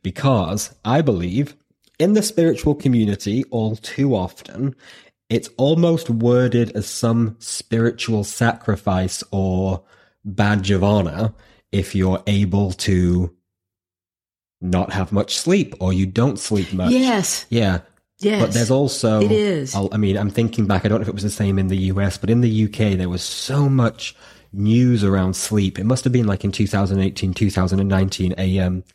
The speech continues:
Speaker 1: a book came out called Why We Sleep by Matthew Walker. And it was based on twenty years of research around physical sleep and all the benefits attached to it.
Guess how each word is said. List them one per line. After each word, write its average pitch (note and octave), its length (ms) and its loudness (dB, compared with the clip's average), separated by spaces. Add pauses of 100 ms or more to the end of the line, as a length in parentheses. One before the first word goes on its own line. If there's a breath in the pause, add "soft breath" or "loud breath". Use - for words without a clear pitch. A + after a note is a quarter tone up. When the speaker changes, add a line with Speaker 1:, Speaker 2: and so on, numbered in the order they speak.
(280 soft breath)
Speaker 1:
a G2 60 -2
book C#3 280 -2
came G#2 220 2
out F#2 160 2
called F#2+ 200 -2
Why G2 220 2
We G2+ 120 2
Sleep G#2 360 -2
by F2 140 -2
Matthew F2+ 420 -2
Walker. F#2 500 -4 (560 loud breath)
And F#2 200 0
it F#2+ 80 -2
was F#2 220 -2
based G2 340 -2
on F#2 140 0
twenty A#2 380 0
years G#2 380 2
of F#2+ 200 -4
research F2+ 840 -4 (420)
around F#2 640 0 (200)
physical G2 580 -2
sleep - 480 0
and F#2+ 100 0
all F#2 160 0
the G2 100 0
benefits A2 600 0
attached - 440 -6
to E2 120 -6
it. D#2+ 140 -10